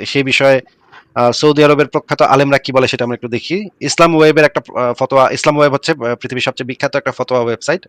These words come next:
কাতার ভিত্তিক। এই ওয়েবসাইটে যে জিনিসটা বলা আছে, হাদিস, এই ফতোয়া নাম্বার হচ্ছে নয় দুই চার চার আট,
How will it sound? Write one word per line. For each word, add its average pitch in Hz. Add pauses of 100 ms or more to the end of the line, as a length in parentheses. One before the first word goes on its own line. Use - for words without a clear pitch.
কাতার 123
ভিত্তিক। - (580)
এই 147
ওয়েবসাইটে 156
যে 147
জিনিসটা 147
বলা 127
আছে, 165
হাদিস, 131
এই 131
ফতোয়া 139
নাম্বার 135
হচ্ছে 156
নয় 135
দুই 143
চার 131
চার -
আট, 131